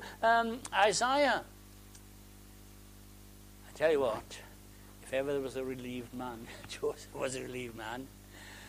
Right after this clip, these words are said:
And then the shock of it, and then an angel comes, doesn't send a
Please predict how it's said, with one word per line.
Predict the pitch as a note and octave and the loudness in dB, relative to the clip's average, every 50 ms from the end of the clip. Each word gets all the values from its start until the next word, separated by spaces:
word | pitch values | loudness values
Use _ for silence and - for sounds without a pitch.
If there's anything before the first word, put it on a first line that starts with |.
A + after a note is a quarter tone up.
| - - - - - - - B2+ | -18 -18 -20 -20 -20 -14 -8 -6
And | C3+ C#3+ D3 | -4 -2 -2
then | D3 D3 | 0 0
the | D3+ C#3 | 2 2
shock | - - - G3+ A3 A3 A3 - | 2 6 10 10 10 10 10 6
of | F3 C#3+ | 2 2
it, | C3+ D3 F3+ - - | 4 4 4 2 2
and | E3 D#3 | 0 -2
then | D3+ D3 C#3+ - - - - - - - | 0 -2 -2 -6 -12 -18 -18 -16 -8 -6
an | A#2 B2+ C#3 | -4 2 6
angel | D#3+ F#3+ G#3+ A#3 A#3+ A#3 A3+ G#3+ F#3 D#3 D#3+ D3 | 8 10 12 12 12 10 8 6 6 4 4 4
comes, | C3+ C#3+ C#3+ D#3+ G3 A#3+ D#4+ D4+ C#4+ - - | 6 8 10 12 12 12 12 10 6 4 0
doesn't | - - F3 G3+ C#4 B3 A3+ | -2 0 2 2 2 2 4
send | - A3 A3 A3 G#3+ | 6 6 8 8 8
a | F#3+ | 6